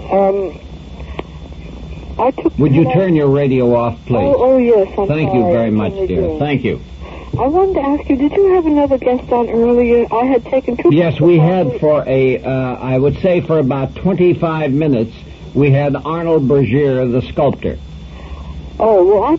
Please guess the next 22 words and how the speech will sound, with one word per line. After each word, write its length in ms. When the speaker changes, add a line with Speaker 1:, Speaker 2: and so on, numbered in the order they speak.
Speaker 1:
must 140
have 120
heard 280
wrong. 360
I 240
thought 360
yesterday 540
they 220
said 140
you 80
were 80
going 220
to 100
have 200
some 320
fellow 280
by 140
the 120
name 240
of 160
Laval 920
or 280